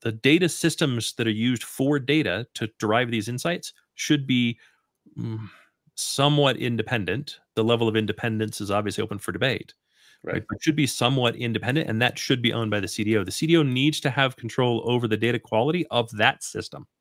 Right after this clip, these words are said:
Speaker 2: Right.
Speaker 1: And you may not have it in, in, in everywhere else, right? And if you can't control the, the, the, the quality of the data going into that system,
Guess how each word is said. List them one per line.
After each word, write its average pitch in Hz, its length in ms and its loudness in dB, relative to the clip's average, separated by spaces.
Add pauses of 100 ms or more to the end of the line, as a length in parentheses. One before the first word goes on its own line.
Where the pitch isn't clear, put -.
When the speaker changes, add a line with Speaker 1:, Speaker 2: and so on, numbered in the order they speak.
(480)
Speaker 2:
Right. - 120 -6
Speaker 1:
And 101 60 2
you 101 60 4
may 113 160 4
not 117 200 0
have 135 240 2
it 107 80 2
in, 98 200 -4 (100)
in, 104 220 -6
in 110 140 -2
everywhere 92 380 -2
else, - 220 -16
right? 110 200 -2
And 110 80 -2
if 98 100 -2
you 117 80 0
can't 120 320 0
control 127 360 2
the, 107 160 -8 (160)
the, 110 220 2 (220)
the, 101 240 -2 (120)
the 98 360 -4 (520)
quality 135 320 6
of 107 100 2
the 110 60 6
data 117 180 4
going 110 240 2
into 143 220 0
that 175 180 0
system, 233 380 -2